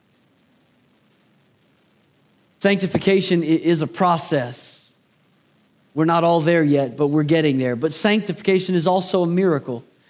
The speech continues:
It's something that happens in a moment. Spiritually, the moment we accept Christ, the Bible says it's as if we had never sinned. So while we're still working out our salvation from God's vantage point, the blood of Jesus covers our sins,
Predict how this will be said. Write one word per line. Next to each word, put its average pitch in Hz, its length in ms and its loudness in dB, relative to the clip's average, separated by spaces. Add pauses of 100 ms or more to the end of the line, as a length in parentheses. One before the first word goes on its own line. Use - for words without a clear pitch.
(180)
It's 147 120 -12
something 190 340 0
that 180 80 2
happens 180 380 0
in 185 80 2
a 180 40 0
moment. 180 440 0
Spiritually, 185 720 0
the 160 80 0
moment 196 340 2
we 196 140 4
accept 185 380 -2
Christ, 180 360 -2
the 170 80 -4
Bible 170 320 0
says 175 340 0
it's 208 200 0
as 180 180 0
if 202 180 0
we 190 120 2
had 190 120 0
never 180 220 0
sinned. 165 420 -6 (880)
So 208 140 2
while 208 240 2
we're 226 120 2
still 247 260 2
working 240 400 2
out 233 160 2
our 220 100 2
salvation 233 800 2 (220)
from 214 180 2
God's 214 300 2
vantage 226 400 0
point, 226 200 0
the 196 60 0
blood 202 220 2
of 196 100 0
Jesus 196 320 0
covers 214 340 0
our 202 120 0
sins, 226 420 0